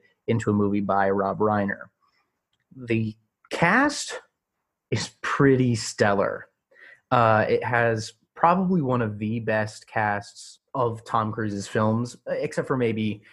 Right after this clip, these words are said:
you could argue Tropic Thunder or Outsiders, both of which have really phenomenal casts. But this one has some big hitters,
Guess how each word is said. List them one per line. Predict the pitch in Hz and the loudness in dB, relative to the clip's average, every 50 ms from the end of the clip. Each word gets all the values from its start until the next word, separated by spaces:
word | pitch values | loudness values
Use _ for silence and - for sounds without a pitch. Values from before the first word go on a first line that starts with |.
| - _ - | -20 _ -6
you | 123 | -4
could | 113 - 113 | -2 -2 -2
argue | - - 110 110 101 104 101 104 101 | 0 0 0 0 0 0 -2 -2 -2
Tropic | - - 101 101 - 95 - - | -2 -2 -2 -2 -2 -6 -8 -4
Thunder | - 113 110 107 104 107 107 104 104 104 101 - | -2 0 0 2 2 0 0 0 0 -2 -4 -6
or | - 117 113 113 107 104 101 101 104 104 110 123 _ _ _ _ - | -6 -4 -2 -2 -2 -2 -2 -2 -4 -6 -10 -16 _ _ _ _ -4
Outsiders, | 123 120 117 - - - - 107 101 92 - - 60 - - | -2 -2 -2 -2 -4 -4 -2 -2 -2 -2 -4 -8 -10 -10 -6
both | - - 127 127 - | -2 -2 -2 0 -2
of | 117 | -2
which | 110 107 107 - | -2 -2 -2 -2
have | 113 104 95 - - | -4 -4 -4 -6 -8
really | - 135 123 117 110 113 107 | -4 -2 0 0 2 0 0
phenomenal | - - 113 107 101 104 104 101 98 | 0 0 0 0 0 0 0 -2 -4
casts. | - - 107 104 101 - - - | -2 0 0 0 0 -2 -4 -6
But | - 123 | -4 -2
this | 151 151 - | -2 0 0
one | 156 143 135 - - - - _ _ _ _ _ | 0 0 0 -2 -6 -14 -20 _ _ _ _ _
has | - - 131 123 113 - | -2 0 0 0 0 -2
some | - - 117 110 110 - | -4 -2 -2 -2 -2 0
big | 135 131 123 117 | 0 0 0 -2
hitters, | - - 131 120 117 110 104 98 92 - - | 0 2 2 4 4 4 2 0 -2 -4 -10